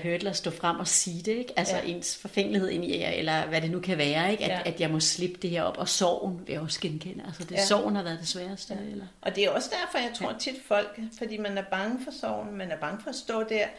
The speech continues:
Speaker 1: Ja.
Speaker 2: Hele en, i, hele ens identitet, øh, bliver, bliver splittet.
Speaker 1: Ja.
Speaker 2: Hvem er jeg så?
Speaker 1: Ja, lige
Speaker 2: Og vi
Speaker 1: nøjagtigt.
Speaker 2: har brug for at være nogen som sind.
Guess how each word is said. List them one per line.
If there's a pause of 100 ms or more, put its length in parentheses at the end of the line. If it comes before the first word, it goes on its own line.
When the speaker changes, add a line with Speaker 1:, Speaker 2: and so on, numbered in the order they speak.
(220)
Speaker 1:
Ja.
Speaker 2:
Hele
en, (140)
i, (320)
hele
ens
identitet, (960)
øh,
bliver,
bliver
splittet. (180)
Speaker 1:
Ja. (100)
Speaker 2:
Hvem
er
jeg
så? (200)
Speaker 1:
Ja, (120)
lige
Speaker 2:
Og
vi
Speaker 1:
nøjagtigt.
Speaker 2:
har
brug
for
at
være
nogen
som
sind.